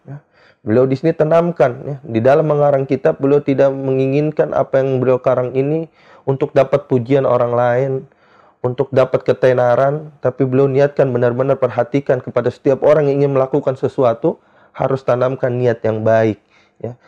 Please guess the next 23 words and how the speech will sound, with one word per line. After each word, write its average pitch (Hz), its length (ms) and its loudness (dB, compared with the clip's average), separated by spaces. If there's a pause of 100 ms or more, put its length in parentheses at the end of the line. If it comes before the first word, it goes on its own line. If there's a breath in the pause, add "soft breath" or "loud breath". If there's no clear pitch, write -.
(120 soft breath)
Karena 117 320 -4
kalau 113 160 0
kita 131 240 -2
niatnya, 139 640 0
ya, 131 180 -8 (540 soft breath)
kepada 123 400 0
dunia, 131 800 0
niat 113 240 -2
kita 139 240 -2
kepada 123 320 -2
seorang 135 320 0
perempuan 135 480 0
untuk 139 160 -2
nikahi, 160 640 2
maka 143 320 -2
kita 185 240 -2
hanya 180 400 -4
sebatas 165 560 0
mendapatkan 165 800 0
apa 151 160 -2
yang 143 160 0
kita 127 160 -2
niati. 113 480 -2